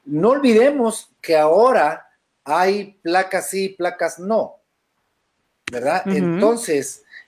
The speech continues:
Speaker 1: el tiempo que nos, que a mí me queda, por ejemplo, para ir al súper, para ir al mercado, para cocinar, para hacer, es muy,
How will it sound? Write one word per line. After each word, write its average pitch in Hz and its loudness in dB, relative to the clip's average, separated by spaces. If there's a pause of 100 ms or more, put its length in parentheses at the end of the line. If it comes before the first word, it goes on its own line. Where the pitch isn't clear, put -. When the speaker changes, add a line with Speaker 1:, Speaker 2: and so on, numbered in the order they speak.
Speaker 1:
el 143 -2
tiempo 233 0
que 185 -4
nos, 156 -10
que - -6
a 143 -4
mí 180 -6
me 220 -2
queda, 196 2
por 147 -6
ejemplo, 135 -4
para 107 -6
ir 135 -2
al 180 0
súper, 190 2
para 101 -8
ir 131 0
al 165 -2
mercado, 147 0
para 147 0
cocinar, 147 -2
para 113 -4
hacer, 110 -12
es 120 -8
muy, 123 -6